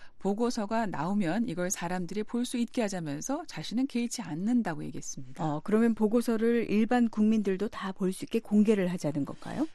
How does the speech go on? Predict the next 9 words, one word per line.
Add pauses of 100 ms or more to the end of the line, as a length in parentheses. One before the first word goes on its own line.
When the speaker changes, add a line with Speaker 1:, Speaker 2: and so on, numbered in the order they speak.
Speaker 1:
네,
그렇습니다.
그런데
이거는
윌리엄
바
법무부
장관에게
달렸다면서